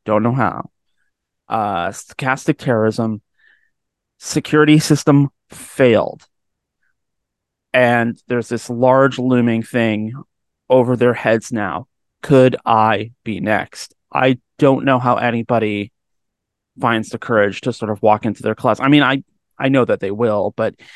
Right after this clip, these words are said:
still, you know, that's a big mental health hit to a lot of people. And students, too, who are taking these courses and perhaps are thinking about specializing in these subject areas themselves.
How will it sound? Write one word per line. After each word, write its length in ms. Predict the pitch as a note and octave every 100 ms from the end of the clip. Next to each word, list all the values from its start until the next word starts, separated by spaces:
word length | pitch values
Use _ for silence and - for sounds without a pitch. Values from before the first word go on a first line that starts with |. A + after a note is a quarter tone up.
| - _
still, 440 | - E3 D3 B2 -
you 220 | - C#3+ C#3+
know, 180 | B2+ - _ _ _ _
that's 220 | D3+ E3
a 40 | D3
big 240 | C#3 B2
mental 300 | A#2+ A#2 A2
health 300 | - A#2+ -
hit 440 | C3+ F#2 - - _ _ _ _ _ _ _ -
to 240 | C3+ A2
a 20 |
lot 220 | G#2+ A2
of 140 | A2+ -
people. 500 | A2 - E2+ - - _ _ _ _ -
And 200 | C3 -
students, 420 | - F3+ A#2 -
too, 240 | - D#3+
who 60 | A#2+
are 100 | G2+
taking 260 | A#2+ A2+ G#2+
these 140 | G#2+
courses 460 | - C3 D#3 A2 G#2+
and 120 | -
perhaps 300 | G#2 G#2 G#2+
are 60 |
thinking 220 | G#2 G#2+ A2
about 180 | G#2+
specializing 580 | - A2+ - A#2+ A#2 A2+
in 80 | A2+
these 160 | A#2+ -
subject 320 | A2+ B2 B2
areas 240 | B2 B2+
themselves. 640 | B2+ B2+ D3+ D3+ G#2+ -